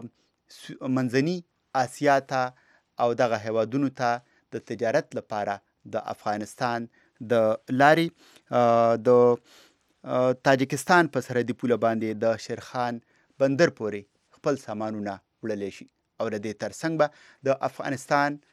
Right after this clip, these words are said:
آه، ګاډي او سمندري، آه، د سام-، تجارتي سامانونو نه ډک ګاډي، آه، د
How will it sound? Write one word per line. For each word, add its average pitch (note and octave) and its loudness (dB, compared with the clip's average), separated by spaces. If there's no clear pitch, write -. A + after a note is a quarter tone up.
آه، A2+ -2
ګاډي C#3+ 4
او A#2 2
سمندري، A#2 -4
آه، B2+ -2
د - 2
سام-، C3 -2
تجارتي B2+ 0
سامانونو A2+ -4
نه G#2+ -6
ډک G#2 -6
ګاډي، C#3+ 0
آه، A2+ -6
د - 0